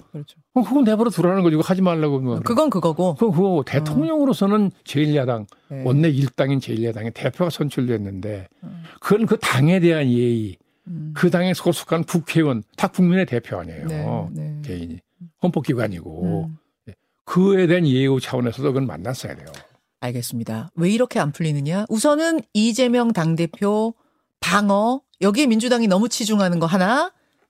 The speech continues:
Speaker 1: 또 대통령도 협치에 손을 내밀지 않는 거 하나, 이게 복합적으로
Speaker 2: 그런
Speaker 1: 좀
Speaker 2: 거죠, 그런 거죠.
Speaker 1: 있다고 보신. 그 얘기가 나온 김에 민주당 이야기를 조금 더 이어가 보죠.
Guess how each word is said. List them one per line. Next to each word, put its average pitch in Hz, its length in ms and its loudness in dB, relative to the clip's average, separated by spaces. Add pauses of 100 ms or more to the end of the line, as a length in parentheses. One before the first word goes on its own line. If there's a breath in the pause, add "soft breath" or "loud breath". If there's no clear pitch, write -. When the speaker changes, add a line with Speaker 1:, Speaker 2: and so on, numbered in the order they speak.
Speaker 1:
또 349 100 0
대통령도 294 960 0
협치에 - 480 -2
손을 269 240 -2
내밀지 180 320 0
않는 160 280 2
거 214 60 2
하나, 208 260 2
이게 208 120 0
복합적으로 180 640 -2
Speaker 2:
그런 - 20 -2
Speaker 1:
좀 - 100 -2
Speaker 2:
거죠, 185 120 -6
그런 131 240 -4
거죠. 131 260 -8
Speaker 1:
있다고 170 320 -10
보신. - 260 -12 (600 loud breath)
그 - 140 -6
얘기가 247 280 2
나온 226 260 2
김에 311 200 0
민주당 247 420 2
이야기를 208 300 0
조금 269 220 -2
더 226 100 0
이어가 175 360 0
보죠. 135 500 -6